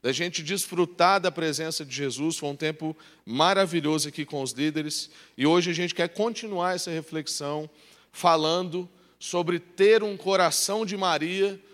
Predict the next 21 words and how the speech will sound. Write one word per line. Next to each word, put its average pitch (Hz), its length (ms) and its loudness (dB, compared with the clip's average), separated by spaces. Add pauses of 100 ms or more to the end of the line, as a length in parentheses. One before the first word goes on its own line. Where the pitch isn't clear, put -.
(140)
num 180 220 -2
mundo 175 340 -4
de 160 100 -6
Marta. 139 540 -2 (760)
Eu 123 120 -4
não 160 160 -6
sei 165 260 0
se 151 100 -2
você 151 320 -2
sente 160 460 -6
o - 20 -10
mesmo 143 380 -4
que 135 100 -16
eu, 151 360 -4 (500)
mas 131 300 -2
eu 139 160 0
sinto 165 420 -6
que - 160 -10
o 160 60 -6
nosso 156 320 -8
mundo 160 360 -4